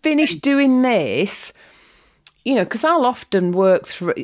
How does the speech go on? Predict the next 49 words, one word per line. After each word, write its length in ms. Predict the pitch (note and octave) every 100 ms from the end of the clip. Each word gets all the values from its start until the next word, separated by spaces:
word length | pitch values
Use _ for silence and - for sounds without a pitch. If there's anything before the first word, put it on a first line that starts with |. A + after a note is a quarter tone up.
| -
it'll 260 | A#3 C4
vary 460 | G#3+ B3 C4+ C#4+ G#3+
when 180 | F3+ F3
I 160 | E3+
finish. 560 | E3 G#3 G#3+ E3 D3+ -
If 160 | G3
I've 140 | G3+ G3
got 200 | B3+ -
something 320 | C4+ C4+ C4+
to 120 | -
do 200 | - F#3
and 120 | F3
I 20 | E3+
wanna 240 | G3 A3+
do 160 | G#3 A#3
it 120 | -
before 260 | - G#3+
the 60 | G#3+
next 320 | G#3+ - -
day, 440 | - D#3 D3+ D3+ D#3
I'll 220 | - E3 -
finish 320 | G#3+ A#3+ -
it 140 | G#3
before 320 | - G3 G3+ G3
six, 320 | - F#3 -
seven 240 | G3 F#3+
o'clock, 360 | G3 - D#3 -
or 80 | D#3+
I'll 80 |
get 220 | D#3+ F3 -
up 140 | -
early 180 | F#3+ F#3
the 80 | F3+
next 220 | E3+ -
day 120 | D#3+
and 120 | D#3+
do 160 | B3+ D4
it. 220 | E3 D#3+ _ _ _ _
But 100 | A#3
on 100 | G3+
a 60 | A3+
Monday, 880 | A#3+ D4 D#4+ C4 F#3 C3+ G#2 D3+ F#3
I've 260 | G3+ G#3+ G3+
now 240 | A3 G#3+
almost 680 | G#3 A3 A#3+ A#3+ A3+ G#3+ -
got 460 | - G3 D3+ D3 -
a 140 | - F#3
carte 640 | E3+ - G3 G3 G3 -
blanche, 840 | F#3 F#3+ E3 D3 D3+ D#3 - -